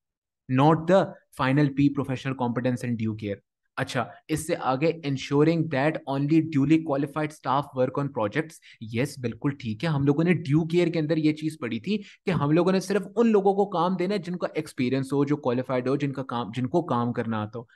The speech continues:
तो ऑप्शन थ्री में वो क्या कह रहे हैं? "Ensuring that only duly qualified staff work on the projects।" वो लोग काम करें जिनको काम करना आता हो, जो क्वालिफाइड हो। ठीक है, तो option number one and three are the correct option, not, sorry, not the B, the C part,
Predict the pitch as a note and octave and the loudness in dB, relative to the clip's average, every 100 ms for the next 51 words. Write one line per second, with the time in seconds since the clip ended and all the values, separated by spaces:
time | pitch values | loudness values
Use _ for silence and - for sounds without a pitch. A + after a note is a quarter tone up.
0 | - - A2 - B2+ C#3 D3 D#3+ E3 G3 | -8 -6 -6 -8 -6 -2 0 0 0 -2
1 | C3+ G#2 G2 - B2+ C3 C3 C3 D3+ D3 | -2 -2 -4 -8 -6 -4 -2 0 0 0
2 | C#3+ C#3+ A#2 B2 C#3+ B2+ A#2+ C3 C#3+ C3 | -2 -4 -6 0 0 0 -2 -2 -2 -2
3 | A#2+ C3+ C#3 C#3 - A#2+ C#3+ E3+ C3 A#2 | -4 -4 -6 -8 -8 0 0 0 -2 -6
4 | A2 A2+ A#2 - F#2 F#2+ G#2+ - A2+ C#3+ | -4 -4 -4 -4 -8 -10 -16 -10 0 2
5 | D3+ D3+ C3 C3 C#3+ F3+ C3+ B2+ B2 A2 | 2 2 -2 -2 -2 -4 -4 -4 -4 -4
6 | A2 G#2+ G#2 F#2 A2+ A2+ - A2+ A2 A2 | -4 -6 -6 -6 -8 -8 -4 -2 -4 -6
7 | F#2+ F#2+ - _ _ _ _ D3+ E3 E3 | -12 -12 -18 _ _ _ _ -8 -6 -6
8 | - - - B2 D3 C#3 C3+ A#2+ B2 C#3 | -8 -6 -4 -4 -4 -2 0 0 0 -2
9 | C#3 B2+ - B2 C3 - G2 F#2+ D3+ D#3 | -4 -8 -6 -6 -6 -6 -12 -6 -8 -8
10 | _ - - - - - - A2 - A#2+ | _ -18 -18 -18 -20 -20 -20 -20 -10 -8
11 | A#2+ - C3 A#2+ B2 C3+ B2+ A2+ D#3+ E3 | -8 -6 -4 0 -2 -2 -4 0 0 -2
12 | - A2 G#2 - G2+ G2 F2+ | -6 -12 -14 -12 -14 -14 -16